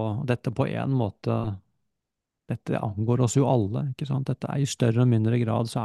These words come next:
er dette noe som er, som er relevant for alle. Selv om man kanskje ikke er i en fullt så belastende hverdagssituasjon som å jobbe i et fengsel, så,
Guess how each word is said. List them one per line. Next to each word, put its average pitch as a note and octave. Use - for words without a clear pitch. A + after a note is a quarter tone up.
er C3+
dette B2+
noe A2
som A2+
er, G#2+
som C3+
er G#2+
relevant A2
for -
alle. G2+
Selv A#2
om A#2
man A#2
kanskje A#2
ikke A2+
er A#2
i A#2+
en A#2+
fullt A2+
så A#2
belastende A2
hverdagssituasjon A2+
som A2+
å A2
jobbe A2+
i G#2+
et -
fengsel, A#2+
så, A#2+